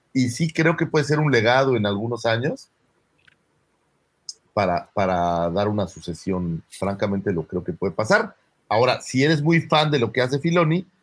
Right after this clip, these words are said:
creo que vas a perder a Filoni en esas producciones del, con el mismo ojo. Vamos, él va a tener que poner a alguien a hacer, eh, Bad Batch, si es que...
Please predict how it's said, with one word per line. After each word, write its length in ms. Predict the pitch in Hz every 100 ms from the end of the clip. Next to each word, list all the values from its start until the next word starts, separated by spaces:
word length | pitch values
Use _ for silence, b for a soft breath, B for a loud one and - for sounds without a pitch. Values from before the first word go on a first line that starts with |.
| _ -
creo 180 | 120 117
que 100 | 123
vas 220 | 113 120
a 140 | 120
perder 320 | 104 95 107
a 80 | 107
Filoni 480 | - 104 101 104 107
en 140 | 92
esas 340 | 95 92 90 -
producciones 840 | - 71 78 - 92 87 117 117 _ _ _ _ _ -
del, 460 | 80 98 95 92 85
con 160 | - 110
el 60 |
mismo 260 | 120 120 123
ojo. 260 | 135 135
Vamos, 260 | 110 120 -
él 100 | 123
va 60 | 143
a 40 |
tener 200 | 143 120
que 80 | 117
poner 280 | - 98 110
a 60 | 104
alguien 240 | 107 110
a 40 | 80
hacer, 200 | 92 92 - _ _ _ -
eh, 540 | 80 73 67 62 58 _ _ _ _ -
Bad 280 | 85 110
Batch, 240 | 92 95 110
si 220 | - 107
es 140 | 101
que... 520 | - 110 92 78 64